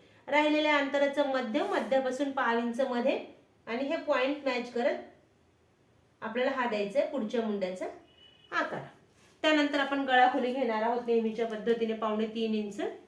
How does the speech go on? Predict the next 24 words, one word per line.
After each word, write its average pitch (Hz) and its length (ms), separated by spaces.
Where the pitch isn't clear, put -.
सगळी 311 220
मापं 330 340
आपण 302 240
चार्टनुसार 269 600
घेतोय, 277 400
त्यात 277 260
बदल 285 260
काहीही 262 500
करायचा 220 460
नाहीये. 320 400
फक्त 294 220
शोल्डरची 294 460
पट्टी 370 360
लहान 359 220
मोठी 349 280
हवी 359 220
असेल, 359 320
तर 403 100
ह्या 403 140
गळा 330 260
खोलीच्या 311 340
अंतरात 262 360
बदल 247 280
करा. 277 240